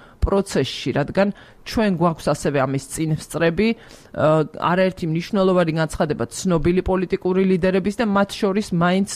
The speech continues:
და რა, რაღა მაინც უპირველეს ყოვლისა დავასახელებ უკრაინის, ა, პრეზიდენტის აი იმ ცნობილ, ა, განცხადებას, შეკითხვებს, უფრო სწორად, წყებას შეკითხვებისა,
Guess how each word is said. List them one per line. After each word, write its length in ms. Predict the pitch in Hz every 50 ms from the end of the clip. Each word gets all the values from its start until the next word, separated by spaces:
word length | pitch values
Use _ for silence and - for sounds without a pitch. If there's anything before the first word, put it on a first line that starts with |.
| - - -
და 200 | - - - 127 120
რა, 140 | 117 110 135 -
რაღა 320 | - - 135 139 139 139 143
მაინც 340 | 139 139 151 175 220 220 - - -
უპირველეს 540 | - - 151 - 165 156 160 165 160 165 -
ყოვლისა 360 | - 160 160 165 165 - 202
დავასახელებ 680 | 190 - 160 147 156 - - 160 - - 143 151 170 - - - - - - - - - -
უკრაინის, 640 | - 185 180 - 190 175 160 147 143 151 175 - - - - -
ა, 160 | 160 143 147
პრეზიდენტის 840 | - - 160 160 160 143 147 147 - 147 139 131 - - 165 170 - - - - - - -
აი 200 | - - 139 139
იმ 120 | 143 147 143
ცნობილ, 560 | - - - 180 156 143 135 143 151 151 151 147 - - - - - -
ა, 180 | - - - 135 131 127 131 135 127 120 107 76 - - 87 82
განცხადებას, 920 | - - 165 165 160 - - - 175 160 151 165 160 - 202 226 220 -
შეკითხვებს, 720 | - - - 208 - - 175 - - - 180 185 185 - -
უფრო 240 | - - - 143 147
სწორად, 360 | 135 - - 120 156 165 -
წყებას 420 | - - - 175 165 139 131 123 -
შეკითხვებისა, 800 | - - 117 - - - - - 151 135 113 147 - - 220 240